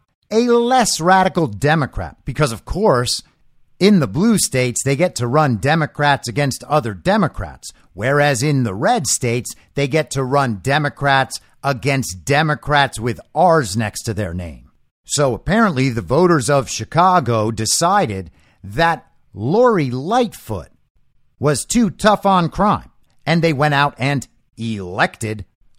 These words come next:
a defund the police candidate. So Trump gets indicted and arraigned, then he goes and gives this really great speech, and then we get the results of this Wisconsin race. And immediately after,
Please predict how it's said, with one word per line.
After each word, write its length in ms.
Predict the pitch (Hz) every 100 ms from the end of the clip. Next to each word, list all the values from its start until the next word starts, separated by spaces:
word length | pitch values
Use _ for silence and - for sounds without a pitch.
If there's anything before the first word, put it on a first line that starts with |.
| _
a 100 | 143
defund 600 | 120 143 123 - 170 175
the 100 | 143
police 420 | - 156 160 147 -
candidate. 580 | 175 185 110 78 - _ _ _ _ _
So 480 | - 151 143 117 - _ _ _ _
Trump 380 | - 165 208 -
gets 440 | 208 214 - - - - _
indicted 560 | 196 196 175 180 220 226
and 120 | 226
arraigned, 640 | 233 127 127 127 147 175 - _ -
then 200 | 147 196
he 80 |
goes 340 | 156 175 185 151
and 180 | 147 107
gives 280 | 151 160
this 360 | 131 165 165 - _ _
really 360 | 107 220 247 139
great 420 | 104 143 175 117
speech, 600 | - - 208 123 95 - _ _ _ _ _ -
and 200 | 185 180
then 160 | 226
we 100 | 254
get 220 | 202 202
the 80 | 196
results 440 | 196 120 143 143 156
of 120 | 131
this 180 | 151 -
Wisconsin 640 | 156 147 156 147 - 170
race. 420 | 220 190 98 - - _ -
And 140 | 117
immediately 800 | 107 107 165 214 226 226 226 214
after, 540 | 208 196 - 110 107